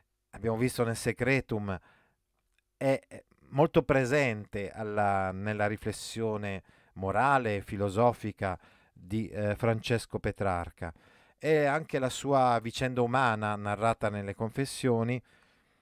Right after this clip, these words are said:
è molto simile a quella che Petrarca sente come sua, cioè la tentazione, la tentazione dell'amore, la tentazione della vita mondana, eh, anche degli onori pubblici, eh,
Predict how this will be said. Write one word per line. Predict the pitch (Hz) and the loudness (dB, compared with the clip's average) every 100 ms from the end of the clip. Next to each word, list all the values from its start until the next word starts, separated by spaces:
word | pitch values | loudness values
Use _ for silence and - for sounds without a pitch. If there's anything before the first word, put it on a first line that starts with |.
| _ | _
è | - | -4
molto | 127 160 - | 0 2 0
simile | 135 - 180 160 131 | -2 -2 -6 -4 -2
a | 120 | 0
quella | - 139 127 | 0 0 -2
che | - 123 113 | -2 -2 -2
Petrarca | - 123 139 151 - 131 | -4 -4 -4 -4 -6 -6
sente | - 120 117 - 117 107 | -6 -8 -8 -2 -2 -2
come | 104 104 | -6 -8
sua, | - 147 107 90 - _ _ _ _ _ | -6 -4 -2 -4 -6 _ _ _ _ _
cioè | _ - 127 117 101 | _ 2 4 4 2
la | 104 107 107 104 | -10 -8 -8 -2
tentazione, | 139 131 135 123 - 151 147 143 170 | -2 0 0 -2 -2 -2 -2 -2 -6
la | 151 95 | -8 -8
tentazione | 101 - 98 - 113 | -10 -10 -12 -8 -8
dell'amore, | 101 98 95 101 123 120 107 80 _ _ _ | -6 -6 -6 -2 0 2 0 -2 _ _ _
la | 107 | -6
tentazione | 107 113 117 - - 120 | -4 -2 -4 -4 -2 -2
della | 110 110 | 0 0
vita | 113 - | 2 2
mondana, | 117 107 104 98 135 127 117 113 104 - - _ _ | 2 0 0 6 6 6 4 0 -2 -10 -20 _ _
eh, | - 104 104 101 - | -10 -4 -4 -4 -6
anche | - 143 - 135 | -2 -2 -2 -2
degli | 120 120 120 | 0 0 0
onori | 123 139 135 120 | 0 0 0 -2
pubblici, | 147 139 117 120 120 - 156 170 _ _ _ _ _ _ _ _ | -2 -2 -2 -2 -2 -4 -4 -8 _ _ _ _ _ _ _ _
eh, | 113 113 107 | -2 0 0